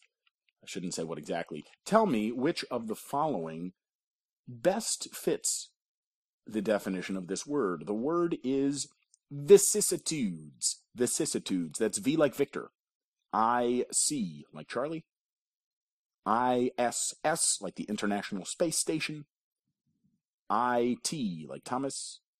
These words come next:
U D like David. E S. Vicissitudes.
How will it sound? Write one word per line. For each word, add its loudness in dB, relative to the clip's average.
U -2
D -2
like -14
David. -2
E -6
S. -6
Vicissitudes. -4